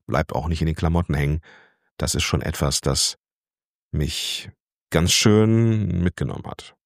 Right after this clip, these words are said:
So, das, äh, und auch die Zeit bis zur Beerdigung, das war jetzt auch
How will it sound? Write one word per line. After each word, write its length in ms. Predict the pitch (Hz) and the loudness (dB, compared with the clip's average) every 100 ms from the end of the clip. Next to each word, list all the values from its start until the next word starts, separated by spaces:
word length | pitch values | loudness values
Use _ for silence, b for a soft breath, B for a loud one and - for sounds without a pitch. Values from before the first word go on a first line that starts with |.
| _ | _
So, 140 | - - 90 90 | -16 -12 -12 -10
das, 380 | 85 80 - - | -6 -6 -4 -4
äh, 220 | 73 76 - b b b b b b b | -4 -6 -12 b b b b b b b
und 200 | - 78 | -6 -4
auch 120 | - | -4
die 140 | - 73 | -2 -2
Zeit 380 | - 73 82 - | 0 2 2 0
bis 180 | 80 | -4
zur 400 | - 80 76 71 78 | -2 0 0 -2 -4
Beerdigung, 640 | - - 85 90 92 90 85 | -8 0 0 2 2 2 2
das 340 | 80 - - - | 0 -4 -8 -12
war 340 | 64 71 73 | -10 -2 0
jetzt 320 | 76 76 - - _ | 0 -2 -6 -8 _
auch 380 | 71 73 67 - | 2 4 2 -4